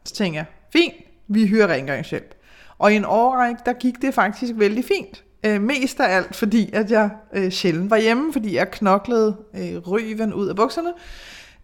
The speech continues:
Øh, men på et tidspunkt, så begyndte det rent faktisk at blive en belastning.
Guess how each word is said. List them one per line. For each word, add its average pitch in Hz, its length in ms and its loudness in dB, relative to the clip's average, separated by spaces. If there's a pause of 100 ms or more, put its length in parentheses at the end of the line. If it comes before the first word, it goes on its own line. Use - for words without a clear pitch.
Øh, 190 260 2 (320)
men 240 380 2 (120)
på 240 80 0
et 247 80 0
tidspunkt, - 800 2 (600)
så - 140 -2
begyndte 254 360 -2
det 262 80 -2
rent - 200 -4
faktisk 202 220 -4
at 226 60 -6
blive 233 140 -4
en 240 80 -4
belastning. 220 680 -2